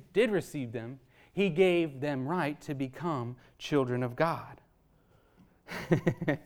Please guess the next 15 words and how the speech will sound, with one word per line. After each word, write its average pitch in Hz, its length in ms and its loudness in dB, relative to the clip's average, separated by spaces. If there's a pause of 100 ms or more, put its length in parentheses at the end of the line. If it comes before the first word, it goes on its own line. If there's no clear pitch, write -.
(880)
Let's 277 240 8
be 220 220 2
those 196 680 10 (520)
who 226 140 10
receive 208 560 6
the 185 120 6
King 196 320 2
this 165 180 2
Christmas. 143 520 2
Amen? 160 440 -2 (800)
Let's 226 260 12
be 226 220 6
those 190 680 12 (100)
who 196 200 6
prove 180 1160 12